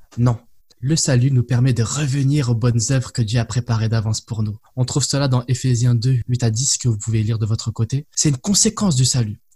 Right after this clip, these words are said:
On a des exemples du nouveau caractère que produit le croyant dans Galates cinq, vingt-deux,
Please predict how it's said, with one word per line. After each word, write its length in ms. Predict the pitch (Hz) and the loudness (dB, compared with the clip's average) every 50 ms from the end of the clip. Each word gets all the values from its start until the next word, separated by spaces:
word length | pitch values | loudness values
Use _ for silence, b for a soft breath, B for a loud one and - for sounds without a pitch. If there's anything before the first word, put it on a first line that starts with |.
| _ _ - | _ _ 0
On 80 | 131 | 2
a 60 | 127 | 4
des 220 | 120 127 123 117 120 | 4 4 4 4 4
exemples 520 | 131 123 120 151 165 160 - - 120 113 113 B B 123 110 - | 2 2 2 2 0 -2 0 0 0 0 0 B B -12 -10 -4
du 120 | - 123 | 0 2
nouveau 200 | 127 127 127 143 | 2 4 4 2
caractère 420 | 139 143 139 135 131 - 160 139 - | 2 0 0 -2 -2 -2 -4 -4 -2
que 100 | - 123 | -4 -4
produit 280 | - - 143 123 139 | -2 -2 0 0 0
le 60 | 135 | 0
croyant 360 | - - - 147 143 165 165 143 | -2 -2 -2 0 0 2 0 0
dans 120 | 120 117 | 0 0
Galates 300 | 110 123 120 123 131 127 | 0 2 2 2 0 0
cinq, 240 | - - 131 123 113 | 0 0 0 0 2
vingt-deux, 400 | 104 120 120 117 120 151 165 | 2 2 2 2 0 -2 -4